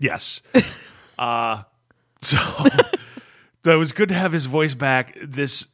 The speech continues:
movie had the same problem that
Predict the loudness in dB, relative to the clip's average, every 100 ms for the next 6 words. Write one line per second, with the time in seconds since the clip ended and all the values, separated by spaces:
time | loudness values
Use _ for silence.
0 | _ -6 0 0 0 0 2 4 4 4
1 | 0 -10 _ _ _ -6 0 2 2 2
2 | -2 -6 -2 4 4 4 2 0 -4 -8
3 | -6 -2 0 -2 -6